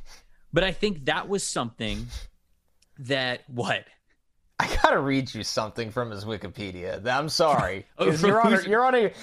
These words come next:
Speaker 2: you're on a very intelligent rant, and I need,
Speaker 1: <laughs>
Speaker 2: I'm interrupting it with just pure nonsense.
Speaker 1: Okay,
Speaker 2: You
Speaker 1: what
Speaker 2: need
Speaker 1: is
Speaker 2: to
Speaker 1: it,
Speaker 2: he-,
Speaker 1: though?
Speaker 2: you need to hear this.
Speaker 1: Okay,
Speaker 2: Okay,
Speaker 1: okay.
Speaker 2: disclaimer for everybody out there, this is Wikipedia. <laughs> But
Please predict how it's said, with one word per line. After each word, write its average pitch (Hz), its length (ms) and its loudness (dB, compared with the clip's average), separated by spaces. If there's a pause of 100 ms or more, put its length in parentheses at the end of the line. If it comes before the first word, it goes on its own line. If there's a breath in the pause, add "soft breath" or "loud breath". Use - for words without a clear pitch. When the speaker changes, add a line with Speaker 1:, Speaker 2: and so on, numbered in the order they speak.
(160 loud breath)
Speaker 2:
you're 190 220 4
on 277 100 4
a 247 100 2
very 185 280 4
intelligent 143 540 0
rant, 113 400 0 (140)
and 135 140 2
I 131 100 2
need, 156 240 4
Speaker 1:
<laughs> 185 100 2
Speaker 2:
I'm 160 220 4
interrupting 170 500 2
it 139 120 0
with 123 120 -4
just 120 280 -6
pure 131 280 0
nonsense. 117 520 0
Speaker 1:
Okay, - 220 4
Speaker 2:
You - 60 6
Speaker 1:
what - 120 6
Speaker 2:
need - 60 6
Speaker 1:
is 185 60 2
Speaker 2:
to 165 60 2
Speaker 1:
it, - 40 0
Speaker 2:
he-, - 60 -2
Speaker 1:
though? 113 360 -4
Speaker 2:
you 208 100 -2
need 294 200 0
to 185 100 2
hear 160 200 4
this. 107 300 -2
Speaker 1:
Okay, 170 100 6
Speaker 2:
Okay, 135 400 2
Speaker 1:
okay. 139 180 -2
Speaker 2:
disclaimer 233 600 2
for 208 80 4
everybody 185 340 4
out 156 200 4
there, 156 140 4
this 135 200 -4
is 110 100 -8
Wikipedia. 123 800 0 (540 soft breath)
<laughs> - 440 -6
But 165 480 2